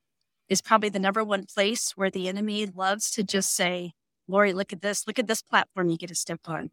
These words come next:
Lori, look at this person who's asking for your personal cell number, who wants to email you. Lori, look, look at this."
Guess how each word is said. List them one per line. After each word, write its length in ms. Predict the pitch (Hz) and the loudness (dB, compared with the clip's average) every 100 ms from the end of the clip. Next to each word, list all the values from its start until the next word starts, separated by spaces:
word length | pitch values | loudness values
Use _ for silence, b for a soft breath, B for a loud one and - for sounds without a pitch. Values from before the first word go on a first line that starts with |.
| _ | _
Lori, 180 | 208 220 | 2 2
look 220 | 185 220 | 2 -4
at 100 | 240 | 0
this 160 | - 277 | 2 0
person 540 | - 220 208 190 151 143 _ _ _ _ | 0 0 2 0 -2 -8 _ _ _ _
who's 200 | - 220 | -4 2
asking 360 | 202 214 - 214 | 4 2 0 -4
for 120 | - | -2
your 160 | 196 208 | -2 -2
personal 420 | - 220 - 190 | 0 0 0 -2
cell 240 | - 202 | 2 2
number, 200 | 208 175 | 2 0
who 80 | 180 | -4
wants 200 | 220 233 | -6 -4
to 200 | 151 - | -6 -4
email 280 | 226 226 185 | -2 0 0
you. 240 | 175 160 156 | -2 -8 -4
Lori, 200 | 170 170 | -4 -2
look, 180 | 226 - | -4 -2
look 180 | 262 277 | -2 -2
at 140 | 247 | -2
this." 400 | 240 240 156 - | 2 2 2 -4